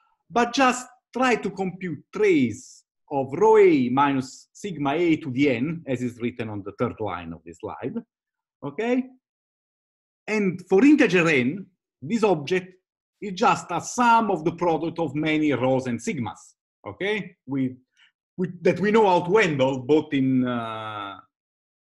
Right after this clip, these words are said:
many body physics, in quantum field theory, and in conformal field theory, that will be the main, uh, subject of the rest, uh, uh, of my talk,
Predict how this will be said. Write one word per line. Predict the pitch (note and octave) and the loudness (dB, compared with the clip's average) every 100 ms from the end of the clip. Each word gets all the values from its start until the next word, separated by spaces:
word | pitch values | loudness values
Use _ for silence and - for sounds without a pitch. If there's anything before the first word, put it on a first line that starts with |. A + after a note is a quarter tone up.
| _ _ _ _ - | _ _ _ _ -4
many | C3+ D3 | 0 2
body | A2+ G#2+ A2 | 0 -4 -6
physics, | A3+ F#3+ G#3 - | -6 -6 -10 -6
in | C3 | -4
quantum | C3 A#2+ A2 | -4 -6 -6
field | G2 - - | -12 -16 -12
theory, | G3 F#3+ F3+ F3 E3 - | -6 -2 -2 -4 -10 -16
and | C3+ A#2 A2 | -12 -10 -10
in | G#2+ G#2 | -10 -12
conformal | - A#2+ C#3+ B2 A#2+ | -12 -6 -2 -2 -2
field | B2+ B2+ | -6 -6
theory, | B2 G#2+ | -6 -4
that | G#2 | -6
will | A2+ G#2 | -10 -12
be | G2 | -12
the | G2 | -10
main, | F#2+ G#2 G#2+ G2 F#2+ F#2 | -12 -10 -12 -12 -14 -16
uh, | F#2 | -20
subject | _ F#2 E2+ F2+ _ | _ -16 -16 -20 _
of | F#2 E2+ | -20 -18
the | F2+ | -18
rest, | E2+ _ _ D2+ D2 B1+ _ _ _ _ _ _ _ _ _ - | -20 _ _ -20 -20 -20 _ _ _ _ _ _ _ _ _ -18
uh, | |
uh, | F#2 E2+ D#2+ D2+ D2+ _ _ _ - | -16 -14 -18 -20 _ _ _ _ -18
of | F2+ | -12
my | G#2+ A2 | -6 -6
talk, | F#2+ A#2 D#2+ | -4 -6 -6